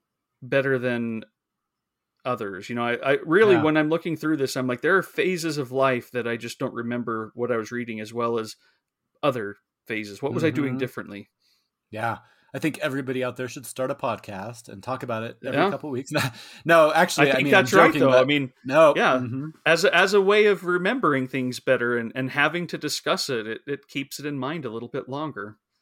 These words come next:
Speaker 2: No, absolutely. I was thinking about that. I know that, you know, if we need an idea for our bingo card, maybe that palimpsest group that we were part
Speaker 1: <laughs>
Speaker 2: of might replace, you know, whoever's going away. But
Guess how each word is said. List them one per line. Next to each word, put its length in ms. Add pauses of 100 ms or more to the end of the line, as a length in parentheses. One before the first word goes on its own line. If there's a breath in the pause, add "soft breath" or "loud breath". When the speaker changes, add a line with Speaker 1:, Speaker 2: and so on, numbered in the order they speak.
(260)
Speaker 2:
No, 100
absolutely. 540
I 100
was 640
thinking 280
about 200
that. 160
I 80
know 220
that, 200 (120)
you 140
know, 260 (320)
if 160
we 80
need 180
an 80
idea 260
for 140
our 60
bingo 300
card, 300
maybe 280
that 240
palimpsest 600 (680)
group 240
that 160
we 120
were 100
part 360
Speaker 1:
<laughs> 0
Speaker 2:
of 320
might 300
replace, 560
you 100
know, 160
whoever's 360
going 200
away. 200
But 240